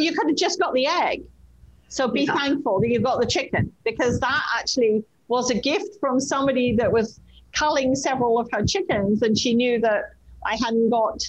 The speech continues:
Speaker 1: anything for that Christmas. Uh, because of something that had happened.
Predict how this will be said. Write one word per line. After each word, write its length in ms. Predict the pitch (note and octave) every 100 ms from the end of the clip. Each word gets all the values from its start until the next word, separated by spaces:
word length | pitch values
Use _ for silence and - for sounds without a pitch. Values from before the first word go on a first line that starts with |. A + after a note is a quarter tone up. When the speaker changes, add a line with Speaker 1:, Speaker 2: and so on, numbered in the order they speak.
| -
Speaker 1:
anything 460 | A#3 A#3 A#3 A3 G#3+
for 100 | A3+
that 180 | G3 -
Christmas. 640 | - F4 - F#3+ D#3+ - - _ _ - - - - _ _ _ _ _ - _ - -
Uh, 200 | F#3 G3+
because 380 | G#3 G#3+ A3 -
of 80 | G#3
something 400 | B3 A#3 G#3 F#3+
that 160 | F#3+ F#3
had 80 | F#3+
happened. 600 | F4+ G#4 - D3+ C4